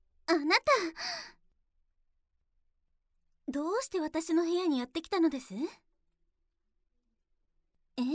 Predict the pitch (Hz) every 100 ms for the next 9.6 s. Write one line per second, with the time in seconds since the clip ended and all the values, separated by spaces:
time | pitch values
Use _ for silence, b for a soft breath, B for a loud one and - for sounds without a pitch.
0 | 415 - B B B B _ _ _ _
1 | _ - 254 349 480 320 262 247 339 -
2 | 262 - 349 466 403 240 226 247 381 480
3 | 508 523 _ 381 320 - 320 330 277 262
4 | - 240 320 - _ _ _ _ _ _
5 | _ _ _ _ _ _ _ _ _ _
6 | _ _ _ _ _ _ _ 269 277 311
7 | 359 359 320 294 B B B B _ _
8 | _ _ - 269 254 269 320 320 285 311
9 | 349 415 415 392 285